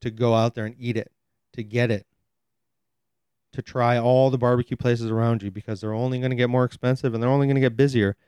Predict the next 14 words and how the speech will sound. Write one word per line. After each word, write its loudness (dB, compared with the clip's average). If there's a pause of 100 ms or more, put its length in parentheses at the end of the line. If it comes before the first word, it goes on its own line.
(320)
Now's 2
a -4
great 4
opportunity 2
to -2
skip -6
so -2
many -2
lines, -2 (560)
whether -2
it's -12
Franklin, -4
La -4
Barbecue, -2